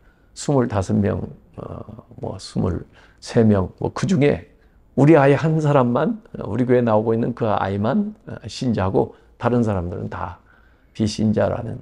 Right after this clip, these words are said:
그런 이야기도 있습니다. 그래서 저는 우리 교회 학교 교사들에게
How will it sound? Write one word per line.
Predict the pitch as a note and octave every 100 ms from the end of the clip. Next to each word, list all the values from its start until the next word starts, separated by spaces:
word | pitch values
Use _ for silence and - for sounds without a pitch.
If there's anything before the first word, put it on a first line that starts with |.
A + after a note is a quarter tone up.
| F#2+
그런 | - - G2+ F#2 A2 -
이야기도 | - - - -
있습니다. | - - - E2+ - - _
그래서 | G#2+ A2 A2 A2 _ _ _ _ - _ _ _ _ _ _ - F#2
저는 | G#2+ G2
우리 | F#2 F#2+
교회 | - F#2+
학교 | E2+ - G2 E2+
교사들에게 | - G2 F#2+ F#2 - - G2+ B2+